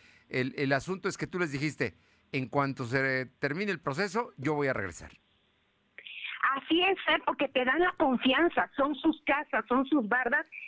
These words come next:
Speaker 2: y lo importante aquí, como te digo, Fer, es que también sepan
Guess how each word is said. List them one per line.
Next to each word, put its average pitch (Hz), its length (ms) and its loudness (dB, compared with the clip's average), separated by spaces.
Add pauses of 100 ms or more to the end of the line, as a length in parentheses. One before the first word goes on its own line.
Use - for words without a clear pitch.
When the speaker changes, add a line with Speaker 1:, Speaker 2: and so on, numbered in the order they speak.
Speaker 2:
y 262 120 4
lo 277 100 6
importante 277 600 2
aquí, 339 260 2
como 359 280 2
te 247 100 2
digo, 294 260 4
Fer, 320 180 4
es 359 140 2
que 285 100 0
también 262 440 2 (100)
sepan 330 380 2